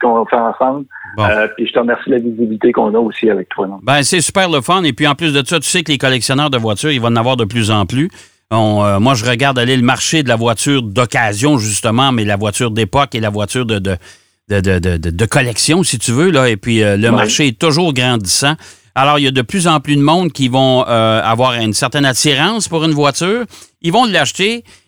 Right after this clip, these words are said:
Speaker 2: Et là, après ça, ils vont dire, « Bon, je commence par quoi ? Puis là, je fais quoi avec ça ? »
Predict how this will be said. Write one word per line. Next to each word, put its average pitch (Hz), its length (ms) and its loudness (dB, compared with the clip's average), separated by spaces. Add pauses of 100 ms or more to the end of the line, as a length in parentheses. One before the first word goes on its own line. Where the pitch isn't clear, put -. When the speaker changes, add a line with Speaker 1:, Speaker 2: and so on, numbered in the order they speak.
(120)
Speaker 2:
Et 165 160 2
là, 208 180 4
après 156 240 0
ça, 190 120 -2
ils 180 60 0
vont 160 160 2
dire, « 139 180 2
Bon, 135 320 0
je - 120 -8
commence 202 400 0
par - 200 -4
quoi ? 202 300 0
Puis 147 180 -6
là, 196 120 2
je 175 100 0
fais 147 180 -2
quoi 156 200 0
avec 123 180 -2
ça ? » 165 220 -2